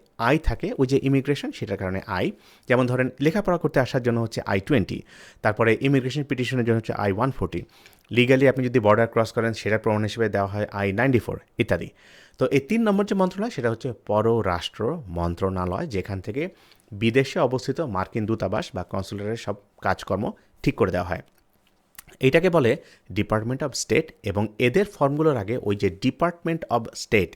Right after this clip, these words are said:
এইটার অ্যাব্রিভিয়েশন হিসেবে ডিএস ব্যবহৃত হয়। যেমন ধরেন, নন ইমিগ্রেন্ট হিসেবে আমেরিকায় আসার সময় প্রধান যে ফর্মটা পূরণ করতে হয়, সেটাকে আমরা বলি ডিএস ওয়ান সিক্সটি। আবার ধরেন, ইমিগ্রেন্ট হিসেবে আসার সময় যেটা পূরণ করা হয়, সেটা বলে ডিএস টু সিক্সটি ইত্যাদি।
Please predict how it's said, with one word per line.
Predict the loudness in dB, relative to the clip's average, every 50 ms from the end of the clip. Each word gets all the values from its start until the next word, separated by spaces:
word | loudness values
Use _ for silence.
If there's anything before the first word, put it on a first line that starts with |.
| -6 -6
এইটার | -4 0 0 -2 -2 -2
অ্যাব্রিভিয়েশন | -4 -4 -2 -2 -4 -2 -2 -2 -4 -4 -6
হিসেবে | -6 -6 -8 -8 -10
ডিএস | -12 -6 -2 0 0 0 0 -4 -6 -6 -4 -4 -4 -4 -8 -10 -10 _ -4
ব্যবহৃত | -4 -4 -2 -4 -4 -6
হয়। | -6 -8 -8 -12 -14 -20 -20 -20 -20 -20 -20 -6 0
যেমন | 2 4 4 4
ধরেন, | 4 2 2 -2 -6 -4
নন | 0 2 2 2 2 0
ইমিগ্রেন্ট | 0 0 0 0 0 0 0 0 -2 -2 -4
হিসেবে | -4 -2 0 2 0 0 -2 -6 -8 -6
আমেরিকায় | -4 -2 -2 -2 -2 -2 -4
আসার | -6 -6 -10 -10
সময় | -8 -6 -6 -6
প্রধান | -2 0 0 0 0 0 -2
যে | -2
ফর্মটা | -4 -4 -4 -4 -4 -4
পূরণ | -4 -4 -4 -4
করতে | -2 -2 -2 -2 -4
হয়, | -6
সেটাকে | -8 -8 -8 -6 -4
আমরা | -2 0
বলি | 0 -2 -2
ডিএস | -2 -2 -4 -2 -2 -4 -6 -6 -4
ওয়ান | -6 -6 -4
সিক্সটি। | -4 -4 -6 -4 -4 -4 -4 -6 -8 -14 -20 -20 -20 -12 -6 -2
আবার | 0 2 2 2
ধরেন, | 2 0 0 0 2
ইমিগ্রেন্ট | 2 4 4 4 4 2 0 0
হিসেবে | -2 -2 -2 -2
আসার | -2 -4 -6
সময় | -8 -8 -8 -6 -6
যেটা | -4 -4 -4
পূরণ | -4 -4 -4 -4
করা | -4 -6
হয়, | -8 -8
সেটা | -8 -8 -8
বলে | -6 -4 -6 -6
ডিএস | -4 -4 -4 -4 -4 -4 -4
টু | -4 -4
সিক্সটি | -2 -2 -4 -4 -6 -10 -12 -16 _ _ _ _ _ _ -2
ইত্যাদি। | -2 0 -2 -4 -4